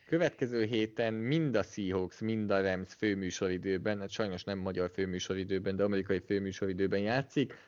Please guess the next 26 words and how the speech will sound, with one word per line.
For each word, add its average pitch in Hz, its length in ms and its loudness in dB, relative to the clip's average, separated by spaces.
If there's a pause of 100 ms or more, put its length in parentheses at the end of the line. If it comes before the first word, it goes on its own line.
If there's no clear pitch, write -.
(100)
A 98 100 -6
Seahawks 104 440 4
csütörtök 160 460 0
esti 110 260 0
rangadót, 101 540 0
a 98 60 -2
Los 104 180 0
Angeles 95 400 0
Rams 82 300 -4
hétfő 165 420 2
esti 110 240 0
rangadót, 104 540 2 (280)
úgyhogy 110 240 -6
mindkettőről 98 640 0
majd 95 160 -2
fogunk 92 280 -4
később 95 400 2
beszélni, 127 480 0
úgyhogy 110 400 0
Márk, 107 300 0
vezess 95 340 -2
fel 95 180 -2
minket 95 380 -6
a 87 100 0
második 92 500 -6
találkozóra. 92 880 -2